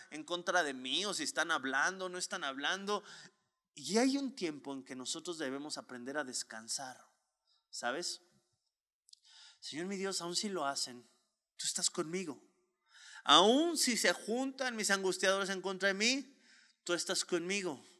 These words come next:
Solamente permíteme a mi hombre interior fortalecerse y creer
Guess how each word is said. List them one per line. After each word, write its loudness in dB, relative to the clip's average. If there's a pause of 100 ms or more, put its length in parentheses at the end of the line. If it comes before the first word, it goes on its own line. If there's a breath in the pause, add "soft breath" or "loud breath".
(520 soft breath)
Solamente 0
permíteme -6 (220)
a -16
mi -6
hombre -2
interior -2
fortalecerse -4 (380 loud breath)
y -8
creer 2